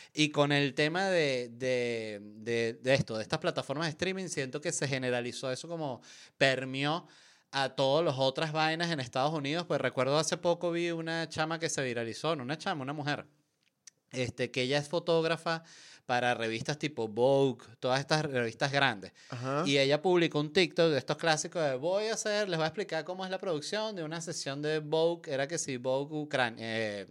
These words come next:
Speaker 1: Ucrania, <laughs> este,
Speaker 2: Ajá.
Speaker 1: Vogue Palestina, eh, Vogue, eh,
Speaker 2: <laughs>
Speaker 1: Inglaterra, no sé cuál era la vaina. Y ella cuenta que le pagaron tres mil dólares,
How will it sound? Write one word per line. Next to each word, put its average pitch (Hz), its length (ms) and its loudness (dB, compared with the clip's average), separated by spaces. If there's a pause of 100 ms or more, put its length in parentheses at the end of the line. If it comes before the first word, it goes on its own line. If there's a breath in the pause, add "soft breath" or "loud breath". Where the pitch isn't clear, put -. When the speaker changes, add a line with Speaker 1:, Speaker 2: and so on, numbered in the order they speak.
Speaker 1:
Ucrania, 107 420 -10 (180)
<laughs> - 180 -20
este, 131 640 0
Speaker 2:
Ajá. 113 380 -4
Speaker 1:
Vogue 127 280 0
Palestina, 131 560 0 (380 soft breath)
eh, 143 320 4
Vogue, 151 400 6
eh, 151 600 8
Speaker 2:
<laughs> 131 40 -2
Speaker 1:
Inglaterra, 131 580 4
no 120 140 -4
sé 147 140 0
cuál 151 160 4
era 151 140 4
la 131 100 2
vaina. 101 320 -6 (400 soft breath)
Y 165 140 6
ella 175 220 8
cuenta 233 420 2
que 233 120 -2
le 214 100 0
pagaron 170 420 0
tres 185 180 2
mil 180 160 -4
dólares, 113 380 2